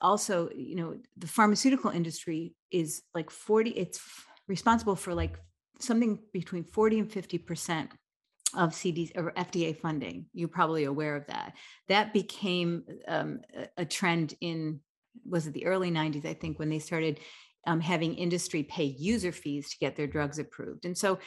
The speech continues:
that slips into this really cozy relationship and this insidious pressure to do the bidding of the people who are paying your light bill, right? And I, it, you know, maybe in dark rooms, there are people who are saying, "Get this approved for me and I'll give you, you know, this money."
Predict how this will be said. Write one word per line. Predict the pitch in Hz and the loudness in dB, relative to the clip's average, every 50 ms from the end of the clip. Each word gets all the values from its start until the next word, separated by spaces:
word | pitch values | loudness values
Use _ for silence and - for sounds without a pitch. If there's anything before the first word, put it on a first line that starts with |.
| - - - _ - | -18 -20 -14 _ 0
that | 254 247 247 247 | 2 2 2 2
slips | - - - 208 208 - - 190 | 0 2 2 2 2 2 0 2
into | 175 175 170 - 165 | 2 2 2 -2 -4
this | 143 160 156 151 - - - - | -4 -4 -4 -4 -6 -12 -14 -12
really | - 175 165 180 190 190 185 175 175 160 | -12 -8 -4 0 2 4 4 4 4 2
cozy | - - - 190 170 156 - 170 | 0 -2 -2 0 0 0 0 -2
relationship | 147 151 147 - - 147 147 - 156 147 139 - 131 131 - - | -2 -2 -4 -4 -4 -4 -6 -4 -4 -4 -4 -4 -4 -6 -6 -6
and | - 151 147 147 147 143 139 | -4 -2 -2 0 -2 -2 -2
this | 160 151 - - | -4 -6 -4 -2
insidious | 156 151 - - - 202 190 180 175 165 156 - - | -2 -2 -2 0 4 4 4 4 4 0 -2 -4 -8
pressure | _ - - 254 262 262 - - 147 120 98 - - - - _ - | _ -4 0 2 2 2 2 0 -2 -2 -4 -6 -10 -16 -20 _ -8
to | - 180 | -4 2
do | 190 233 226 | 4 6 6
the | 196 180 | 6 6
bidding | 151 202 214 220 208 180 | 6 6 6 6 4 2
of | 165 156 | 0 -2
the | 160 | -6
people | 160 - - - 135 - 170 | -10 -10 -8 -8 -6 -6 -6
who | 156 - 165 | -4 -2 -2
are | 170 160 | -2 -2
paying | 151 - - 139 139 143 | -2 -2 0 2 2 2
your | 151 156 170 | 2 0 -2
light | 185 208 226 226 226 - | 0 2 0 0 0 -4
bill, | - - - - | -12 -14 -12 -8
right? | 131 147 151 151 165 175 - - - - - - _ _ - | -4 -2 0 0 0 0 -2 -4 -10 -20 -20 -20 _ _ 0
And | 180 175 180 175 170 - - _ - - - - _ - | 2 2 2 2 0 -4 -8 _ -18 -18 -18 -10 _ 2
I, | 156 - - | 2 2 4
it, | - - 170 - - - - - - | 2 -2 -4 -4 -14 -18 -16 -6 0
you | 208 185 | 0 2
know, | 180 170 | 4 4
maybe | 165 175 196 190 208 190 | 4 4 4 4 4 4
in | 170 151 | 4 4
dark | 175 160 160 160 - | 4 2 0 0 0
rooms, | 170 175 202 202 190 175 - | -2 0 2 2 2 0 0
there | - 160 151 | -2 -2 -2
are | 147 147 | -2 -2
people | 147 - 170 151 - 156 143 | -4 -6 -6 -4 -4 -4 -4
who | 143 151 | -4 -4
are | 143 | -4
saying, | 143 - - 147 143 147 | -4 -4 -4 -2 -2 -2
"Get | 135 143 143 - | -2 -4 -6 -6
this | - 190 - - | -6 -4 -4 -4
approved | 165 - - - 170 156 - - | -6 -4 -2 -2 -2 -2 -4 -6
for | - 165 | -4 -2
me | 160 156 156 151 147 | 0 0 0 2 2
and | 139 139 | 2 2
I'll | 135 135 139 | 2 0 -2
give | 131 - 156 147 143 | -2 -2 -2 -2 0
you, | 147 143 139 135 135 - | 0 0 -2 -2 -6 -6
you | - 170 | -4 -2
know, | 143 135 139 | -2 -2 -2
this | 131 156 156 156 - - | -2 -2 -4 -4 -2 -2
money." | 165 160 156 151 139 135 - | -2 -2 0 -2 -4 -4 -8